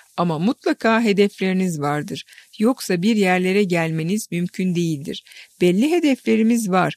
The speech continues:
belli gayretlerimiz var. O gayretlerimizin ötesinde Allah'ın takdiri,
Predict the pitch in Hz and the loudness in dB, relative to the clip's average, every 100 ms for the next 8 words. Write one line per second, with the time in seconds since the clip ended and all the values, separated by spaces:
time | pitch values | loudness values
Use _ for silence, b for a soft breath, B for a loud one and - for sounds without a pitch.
0 | B B - 180 202 220 202 185 180 185 | B B 0 2 2 2 2 2 2 -2
1 | - 170 180 220 220 165 147 127 b b | -4 -4 -2 -2 -2 -2 -2 -6 b b
2 | b - 294 233 208 190 185 170 170 170 | b -2 2 4 4 2 0 -2 -2 -2
3 | 147 151 - - 165 - 156 156 214 - | -4 -6 -6 -8 -8 -8 -6 -2 -2 -4
4 | B B - 175 175 185 196 269 - 185 | B B -2 0 0 0 0 -2 -4 -8
5 | - - 170 196 | -6 -4 -2 -2